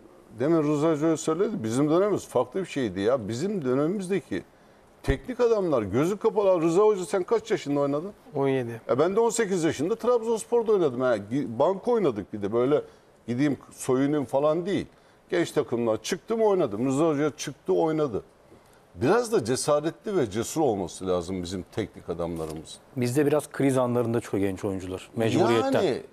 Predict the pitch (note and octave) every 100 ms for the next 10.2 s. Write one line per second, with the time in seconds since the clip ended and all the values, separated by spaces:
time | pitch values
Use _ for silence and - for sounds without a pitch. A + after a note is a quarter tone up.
0 | _ _ - B2 D#3 F#3 - F#3 - G#3
1 | G#3 A#2+ - C3 C3+ C#3+ F#3+ G3 D#3+ C#3+
2 | C3 B2+ C3+ D3+ G#3+ G#3+ A3+ A#3 G#3 E3
3 | C#3 F3+ G#3 F3+ - F#3 D3+ F#3+ G#3 G#3
4 | G3+ A3 G#3+ F3+ B2 G#2+ - - - -
5 | - - G#2+ G2+ - - G3 G#3+ G#3 G3+
6 | A3 G#3+ G#3 G3+ G#3 F3+ G#3 G3 F#3 D#3+
7 | D3 C3+ C3 D#3 G3+ D#3 B2 D3 D3 F3+
8 | E3+ D3 E3 E3 D#3+ D3+ D3+ D#3 D#3 -
9 | - _ _ _ - C3+ - E3 D#3+ D#3+
10 | E3+